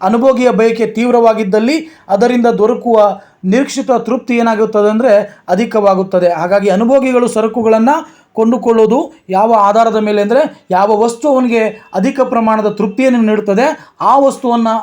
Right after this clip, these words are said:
ಅನುಭೋಗಿ ಹೆಚ್ಚು ಪ್ರಮಾಣದಲ್ಲಿ ಕೊಂಡ್ಕೊಳ್ತಾನೆ. ಹಾಗಾಗಿ ಬಯಕೆಯ ತೀವ್ರತೆಯನ್ನ ಇದು ಅವಲಂಬಿಸಿರುತ್ತದೆ. ಇದು ಕೂಡ ಅದರ ಲಕ್ಷಣ ಅಂತ ಹೇಳ್ಬಹುದು. ಒಟ್ಟಾರೆಯಾಗಿ ನೋಡಿದಾಗ, ಉಪಸಂಹಾರ ನೋಡಿದಾಗ, ತುಷ್ಟಿಗುಣ ವಿಶ್ಲೇಷಣೆಯು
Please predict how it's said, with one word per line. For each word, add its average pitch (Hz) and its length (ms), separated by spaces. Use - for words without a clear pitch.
ಅನುಭೋಗಿ 214 440
ಹೆಚ್ಚು 202 240
ಪ್ರಮಾಣದಲ್ಲಿ 202 520
ಕೊಂಡ್ಕೊಳ್ತಾನೆ. 190 640
ಹಾಗಾಗಿ 190 600
ಬಯಕೆಯ 247 420
ತೀವ್ರತೆಯನ್ನ 226 600
ಇದು 196 140
ಅವಲಂಬಿಸಿರುತ್ತದೆ. 190 960
ಇದು 214 200
ಕೂಡ 220 220
ಅದರ 190 200
ಲಕ್ಷಣ 185 520
ಅಂತ 180 240
ಹೇಳ್ಬಹುದು. 156 600
ಒಟ್ಟಾರೆಯಾಗಿ 294 640
ನೋಡಿದಾಗ, 240 420
ಉಪಸಂಹಾರ 262 580
ನೋಡಿದಾಗ, 214 380
ತುಷ್ಟಿಗುಣ 294 540
ವಿಶ್ಲೇಷಣೆಯು 247 880